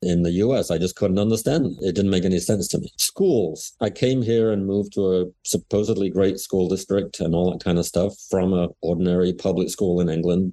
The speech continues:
And it was just a very different experience. I didn't feel like I was being taught to think critically, which, of course, I'm not saying everything is wonderful in the English school di-, district, but I was lucky, I think, to grow up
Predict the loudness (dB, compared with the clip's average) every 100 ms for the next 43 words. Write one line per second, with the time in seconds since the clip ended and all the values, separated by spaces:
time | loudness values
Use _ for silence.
0 | -2 0 2 0 -2 -2 0 -4 0 2
1 | 2 0 0 -4 -2 -2 -2 -2 -4 -4
2 | -2 0 0 -2 0 0 0 2 2 2
3 | 0 0 0 -2 0 0 0 0 -4 2
4 | 2 2 -2 0 0 -2 -8 -10 2 2
5 | 2 -2 2 2 0 -4 0 0 0 0
6 | 2 2 0 -2 0 0 0 0 0 0
7 | -2 -2 0 0 2 2 0 2 2 2
8 | 0 -2 -2 -4 -2 0 0 0 0 2
9 | 0 2 0 0 -2 -2 -2 -6 -2 0
10 | 2 0 -4